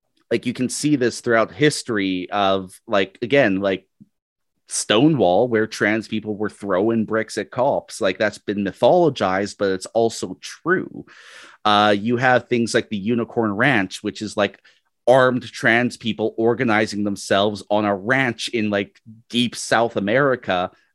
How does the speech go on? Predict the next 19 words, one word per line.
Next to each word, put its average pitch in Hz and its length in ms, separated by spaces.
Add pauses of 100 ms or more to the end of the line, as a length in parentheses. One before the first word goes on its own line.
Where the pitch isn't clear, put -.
to - 120
protect - 420
against 107 340
transphobes. - 840 (380)
You 120 180
have, 113 720
um, 107 680 (600)
recently 135 380
there's 120 180
been 117 140
a 104 60
slogan 113 500
that's 101 140
come 104 180
into 101 160
vogue, 98 400
which 101 160
is 98 80
just - 260